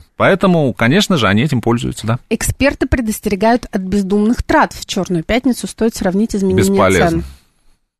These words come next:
Speaker 2: Всё
Speaker 1: Вот я,
Speaker 2: будут
Speaker 1: в том
Speaker 2: делать.
Speaker 1: числе, как эксперт, предостерегаю последние десять лет от излишних трат, включая самого себя. А результат — ноль.
Speaker 2: Но вы же купили удачно какой-то курс. Вы
Speaker 1: А,
Speaker 2: вот про
Speaker 1: а,
Speaker 2: это. А вы ещё
Speaker 1: а,
Speaker 2: не рассказали нам,
Speaker 1: во-первых,
Speaker 2: да?
Speaker 1: нет, во-первых,
Speaker 2: <laughs> О
Speaker 1: я ещё не
Speaker 2: десяти рублях.
Speaker 1: закончил покупки, да, куда меня ещё склонят.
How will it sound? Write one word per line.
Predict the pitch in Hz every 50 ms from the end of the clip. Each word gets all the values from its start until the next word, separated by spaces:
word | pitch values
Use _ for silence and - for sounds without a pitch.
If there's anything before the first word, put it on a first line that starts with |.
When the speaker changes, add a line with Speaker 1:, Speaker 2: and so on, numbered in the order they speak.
| _ _ - _ _ _ _ _ _ _ _
Speaker 2:
Всё | - -
Speaker 1:
Вот | 123 120
я, | 139 160 156
Speaker 2:
будут | - 208
Speaker 1:
в | 185
том | 208 196
Speaker 2:
делать. | 175 -
Speaker 1:
числе, | - - 104 95
как | 82 98 85 90
эксперт, | 104 104 - - - - 101 90 - -
предостерегаю | - 95 90 85 92 - - - 104 101 95 92 98 90 82 76
последние | - - 92 - - 92 87 82 82 78
десять | 87 85 78 - -
лет | 90 76 67 - -
от | - - 67 78 92 -
излишних | 98 90 90 87 82 - - 87 -
трат, | - 131 165 185 -
включая | - - 190 170 - - 135 -
самого | - - 73 71 82 107
себя. | 120 - - 95 73 71 - - - _ _ - - - - - - - - -
А | - 87
результат — | 87 95 101 - - - -
ноль. | 90 80 73 65 57 - - _ _ _ _ _ _
Speaker 2:
Но | _ 226 240
вы | 254 302 285
же | 254 -
купили | - 269 - 320 370 381
удачно | 370 311 233 254 277 - - 285
какой-то | 240 - 190 - - 262 269 - 247
курс. | - - 175 170 170 - -
Вы | 202 220
Speaker 1:
А, | 113
Speaker 2:
вот | 110 110 117 120
про |
Speaker 1:
а, | 117
Speaker 2:
это. | - 220 117 107 -
А | 226 247
вы | 247 127 117 - 339
ещё | 359 - -
Speaker 1:
а, | 277
Speaker 2:
не | 277 269
рассказали | 269 - 285 269 254 - 294 285
нам, | - 202 233 196
Speaker 1:
во-первых, | 247 240 - - - -
Speaker 2:
да? | 131
Speaker 1:
нет, | 139 - 80
во-первых, | 95 101 92 - 185 208 196 160 110
Speaker 2:
<laughs> | -
О |
Speaker 1:
я | 127 131
ещё | 147 139 - 151
не | 139 131
Speaker 2:
десяти | 123 139
рублях. | 139 - 113
Speaker 1:
закончил | - 131 - - 120 -
покупки, | 98 120 107 85 110 92 - - - 82
да, | 76 113 135 143 135
куда | - - 104 107 107
меня | 104 110 110 107
ещё | 107 104 - 107 98
склонят. | - - 104 101 104 98 82 76 71